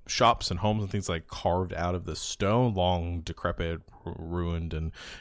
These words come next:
and rotted away. Um, but you can see what used to be this, um, this thir-, this, this thriving metropolis. Uh,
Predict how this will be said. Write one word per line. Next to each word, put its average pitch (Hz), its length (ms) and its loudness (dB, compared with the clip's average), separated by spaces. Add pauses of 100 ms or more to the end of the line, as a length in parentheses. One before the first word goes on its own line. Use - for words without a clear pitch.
and 78 160 -2
rotted 82 300 4
away. 80 500 0 (340)
Um, 78 560 -2 (420)
but 82 180 0
you 85 160 -2
can 85 180 -4
see 110 420 4
what 85 260 -2
used 90 280 -4
to 80 60 -8
be 80 140 -6
this, - 420 -4 (520)
um, 67 340 -10 (420)
this - 220 -4
thir-, 92 440 0
this, 78 240 -4
this - 180 -8
thriving 82 420 -4
metropolis. 76 680 0 (880)
Uh, 82 420 -4